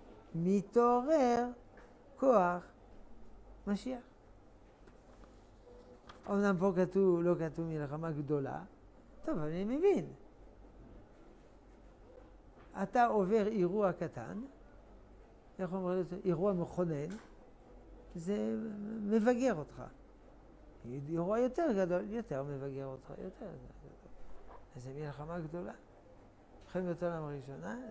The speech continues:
זה המלחמה הכי גדולה שהייתה. אז הוא שמח שהייתה? הוא לא אמר שהוא שמח. הוא עצוב מאוד. אבל זה מגדל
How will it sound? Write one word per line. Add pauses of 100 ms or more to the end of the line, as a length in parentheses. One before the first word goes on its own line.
(120)
זה
המלחמה (640)
הכי
גדולה
שהייתה. (500)
אז
הוא
שמח
שהייתה? (520)
הוא
לא
אמר
שהוא
שמח. (1600)
הוא
עצוב
מאוד. (1500)
אבל (1300)
זה
מגדל